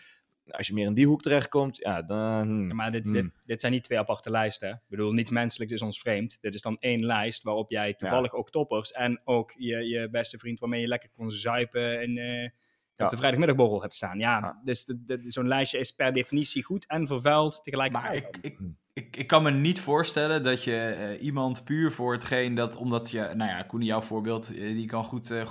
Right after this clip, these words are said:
Speaker 3: kan goed bier drinken op vrijdagmiddag, eh, die dan in jouw team neerzet om, om een klus om te klaren. Want heel eerlijk, als die faalt, dan, dan, dan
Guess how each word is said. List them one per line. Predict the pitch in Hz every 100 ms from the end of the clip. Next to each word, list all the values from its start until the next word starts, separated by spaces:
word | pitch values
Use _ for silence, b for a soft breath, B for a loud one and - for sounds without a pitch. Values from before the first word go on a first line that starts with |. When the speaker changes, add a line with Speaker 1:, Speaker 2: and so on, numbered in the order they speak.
| -
Speaker 3:
kan | 131
goed | 127 113
bier | 127 131
drinken | 127 127 120
op |
vrijdagmiddag, | - 127 123 120 123 127 143 - - B B B B
eh, | - 120 120
die | 120 123 123
dan | 120 117
in | 135 151
jouw | 135 127 120
team | 151 160 175 165
neerzet | 131 139 165 - 156 185 - - -
om, | 117
om | 143 139
een |
klus | 120 175 160
om | 127
te | 117
klaren. | 135 151 139
Want | 127
heel | 131 165
eerlijk, | 175 156 123
als | 135 -
die |
faalt, | - 156 135
dan, | 123 127
dan, | 123 131 131 113
dan | 123 123 120